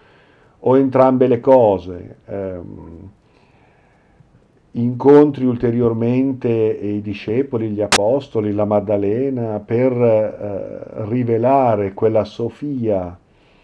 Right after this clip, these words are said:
quella gnosi esoterica che non ha niente a che fare con lo gnosticismo in quanto movimento ereticale, considerato ereticale, alla,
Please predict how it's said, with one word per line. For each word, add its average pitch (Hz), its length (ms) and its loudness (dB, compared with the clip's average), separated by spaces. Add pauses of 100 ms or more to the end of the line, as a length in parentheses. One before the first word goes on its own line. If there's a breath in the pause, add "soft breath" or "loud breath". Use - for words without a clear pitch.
(160 soft breath)
quella 110 320 0
gnosi 120 400 0
esoterica 107 1040 -4 (540 soft breath)
che 107 140 -6
non 104 160 -2
ha 107 40 0
niente 110 260 -2
a 104 40 -2
che 107 120 -4
fare 127 260 4
con 113 160 0
lo 104 100 0
gnosticismo 110 920 -4
in 98 100 -6
quanto 107 340 -4
movimento 101 560 -6
ereticale, 98 800 -4
considerato 101 680 -6
ereticale, 98 640 -4 (640)
alla, 107 400 -2